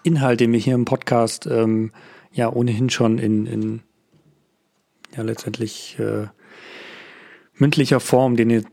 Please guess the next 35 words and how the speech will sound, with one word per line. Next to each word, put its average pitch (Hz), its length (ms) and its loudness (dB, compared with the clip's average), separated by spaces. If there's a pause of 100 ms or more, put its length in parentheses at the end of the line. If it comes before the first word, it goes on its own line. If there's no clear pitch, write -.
(120)
so 131 320 0
zu 123 160 -2
hören 123 240 2
bekommt, 117 300 -2
auch - 160 -6 (140)
tatsächlich 120 320 0
noch 113 180 -2
ein 117 80 0
bisschen 117 260 -2
aufbereiten. 120 880 2 (100)
Das 117 200 -6
wär 117 80 2
so 113 100 2
mein 117 260 2
Add, - 360 -2
was 110 280 -2
ich - 160 -8
gerne 113 200 2
machen 117 340 0
würde. 113 460 2
Ähm, 107 520 0 (580)
ja, 120 280 2
damit 113 300 0
ihr 131 100 2
einfach 117 200 -2
vielleicht - 220 -2
auch 117 80 -4
mal 110 140 0
eine 113 100 0
kurze 123 300 -2
Zusammenfassung 120 720 0
habt, 110 180 -4
damit 110 240 0
ihr 117 80 0
nicht - 340 -6